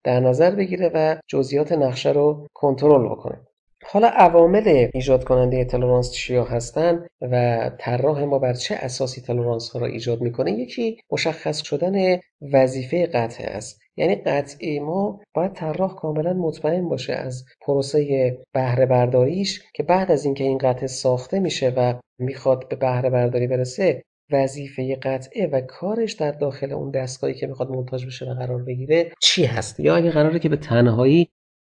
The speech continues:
فرایندی رو انجام بده و کار تولیدی رو انجام بده، وظیفه اون دقیقاً کاملاً برای شخص طراح واضح و روشن باشه، یعنی شخص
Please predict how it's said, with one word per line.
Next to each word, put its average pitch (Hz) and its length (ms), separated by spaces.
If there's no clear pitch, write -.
فرایندی 156 540
رو 151 120
انجام 143 380
بده 139 200
و 131 100
کار 139 260
تولیدی 131 380
رو 139 120
انجام 131 420
بده، 131 360
وظیفه 113 440
اون 156 120
دقیقاً 123 540
کاملاً 117 500
برای 113 300
شخص 107 320
طراح 123 520
واضح 123 460
و 131 200
روشن 117 440
باشه، 104 280
یعنی 104 220
شخص - 420